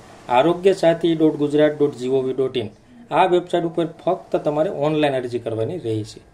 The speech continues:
જેમાં આપણે આગળ વાત કરીએ તો કે ફોર્મ ભરવા માટે ધ્યાનમાં રાખવા જેવી બાબતો, તો અરજી છે માત્ર ઓનલાઈન જ સ્વીકારવામાં આવશે. એટલે કે કોઈ મિત્રોએ કુરિયર અથવા તો પોસ્ટ મારફતે અરજી મોકલવી નહીં, ફક્ત ઓનલાઈન જ અરજી કરવાની રહેશે. અને document upload કરો મિત્રો,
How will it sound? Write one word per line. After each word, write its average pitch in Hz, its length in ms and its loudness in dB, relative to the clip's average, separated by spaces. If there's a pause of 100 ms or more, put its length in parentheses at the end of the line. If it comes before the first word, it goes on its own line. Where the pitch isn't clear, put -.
(140)
જેમાં 170 260 2
આપણે 196 200 4
આગળ 196 240 4
વાત 208 240 4
કરીએ 208 200 4
તો 202 120 0
કે 185 140 -2
ફોર્મ 180 340 0
ભરવા 180 240 4
માટે 180 300 0
ધ્યાનમાં 147 420 -2
રાખવા 139 300 0
જેવી 127 260 -2
બાબતો, 113 540 -4 (300)
તો 131 80 -2
અરજી 165 320 4
છે 208 160 2
માત્ર 190 480 -2
ઓનલાઈન 185 520 2
જ 170 40 0
સ્વીકારવામાં 120 640 -2
આવશે. 104 280 -10 (260)
એટલે 156 260 -2
કે 175 140 -2
કોઈ 160 320 2
મિત્રોએ 170 440 2
કુરિયર 160 500 2
અથવા 151 220 0
તો 151 140 -2
પોસ્ટ 147 360 -2
મારફતે 147 420 -4
અરજી 139 280 -2
મોકલવી 160 500 0
નહીં, 160 240 -2 (400)
ફક્ત 160 340 -2
ઓનલાઈન 165 540 0
જ - 80 -6
અરજી 135 300 -4
કરવાની 107 400 -4
રહેશે. 101 360 -10 (420)
અને 131 180 -4
document 156 500 0
upload 180 240 0
કરો 226 240 2
મિત્રો, 143 320 -4